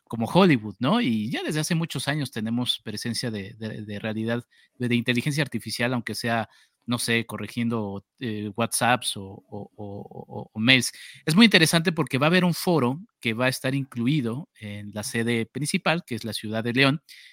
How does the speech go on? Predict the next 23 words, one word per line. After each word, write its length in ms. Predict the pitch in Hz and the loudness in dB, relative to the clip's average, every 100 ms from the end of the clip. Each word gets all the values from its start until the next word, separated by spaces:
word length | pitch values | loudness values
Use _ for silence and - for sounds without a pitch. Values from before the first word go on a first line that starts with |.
| _ | _
en 120 | - 131 | -4 0
donde 220 | 131 135 | 2 6
va 80 | 147 | 6
a 40 | |
haber 160 | 165 165 | 6 4
mucha 240 | 165 156 | 0 -2
gente 500 | - 156 143 123 127 | -2 -4 -2 -4 -4
hablando 560 | - 113 117 123 127 127 _ _ _ _ | -6 -2 0 0 0 -2 _ _ _ _
de 120 | 127 | 4
la 80 | 127 | 4
industria 640 | 131 151 202 131 117 113 - | 4 2 2 0 -4 -6 -12
sobre 320 | - 113 110 | -14 -10 -4
este 240 | 117 - 135 | -4 -4 -6
tema. 420 | 156 135 135 190 _ _ _ _ _ _ _ _ - | -2 0 0 -4 _ _ _ _ _ _ _ _ -4
Y 240 | 131 123 | 0 0
pues 160 | - 117 | -2 0
nada, 260 | 160 165 | 2 2
será 200 | 143 127 | 0 -2
interesante. 520 | 143 165 131 151 151 135 | -2 -2 -2 -4 -2 0
Yo 160 | 156 | 2
mismo 360 | 170 165 202 175 | 2 2 2 -2
estoy 240 | - 151 | -2 -4
viendo, 500 | 147 147 151 131 104 | -2 -2 0 -2 -4